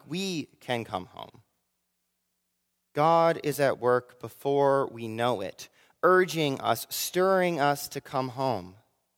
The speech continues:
Because even if as you look back, you're not quite sure where God was, or you're not quite sure where God is at this moment, I'm guessing at some point you'll come to reflect on these words,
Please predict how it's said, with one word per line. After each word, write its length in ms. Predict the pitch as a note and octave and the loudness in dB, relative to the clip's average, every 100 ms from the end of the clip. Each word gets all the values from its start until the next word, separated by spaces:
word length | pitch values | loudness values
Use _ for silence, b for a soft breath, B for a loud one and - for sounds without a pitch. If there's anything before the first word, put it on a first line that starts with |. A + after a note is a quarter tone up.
| _ _ _ _ _ _ _ _ _ _ _ _ _ | _ _ _ _ _ _ _ _ _ _ _ _ _
Because 260 | - C#3+ D#3+ | -6 -2 -2
even 300 | G3 G#3+ G3+ | -2 0 0
if 100 | F3 | 4
as 220 | E3 D3 | 4 4
you 80 | D3 | 2
look 260 | D3+ E3+ - | 2 4 4
back, 280 | D3+ D3 | 4 4
you're 100 | C#3+ | 0
not 220 | C#3+ D3+ - | 2 2 4
quite 200 | D3+ C#3 | 0 0
sure 220 | - C#3 | -2 0
where 240 | C3+ C#3 | 4 4
God 280 | C3+ B2+ B2 | 6 4 6
was, 380 | B2+ C#3 C#3 C3 | 6 6 6 2
or 140 | C3 | -2
you're 140 | C3+ C#3 | 0 2
not 260 | D3+ D3 | 2 2
quite 220 | - C#3+ | 2 0
sure 240 | - D3+ C#3+ | 0 -4 -2
where 100 | C3+ | 0
God 220 | C3+ C3 | 2 6
is 260 | C#3+ C#3 - b b | 4 2 -2 b b
at 140 | C3 B2+ | -6 -2
this 220 | D3 - | -2 0
moment, 380 | D#3+ D#3+ D#3 C#3+ | 2 2 2 2
I'm 160 | C#3+ | 0
guessing 460 | C#3 F3+ F#3 F#3 E3+ | 4 2 2 -2 0
at 160 | C#3+ - | -2 0
some 280 | F3 E3+ | 0 0
point 420 | D3 D3+ D3 C3+ - | -2 -2 -2 -2 -6
you'll 120 | C3+ | -6
come 280 | - D3+ D3 | -2 -4 -4
to 120 | C#3 | -10
reflect 460 | C3+ - C#3+ C3+ - | -12 0 2 2 -4
on 180 | C3 | -4
these 240 | B2+ C3 - | -4 -8 -4
words, 500 | A#2+ A#2+ A2+ A2 | 0 2 0 -6